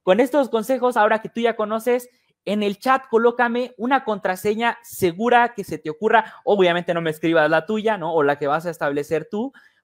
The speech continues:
pero bueno, colócame alguna considerando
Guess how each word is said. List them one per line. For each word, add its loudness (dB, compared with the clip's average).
pero 6
bueno, 2
colócame 2
alguna -2
considerando -2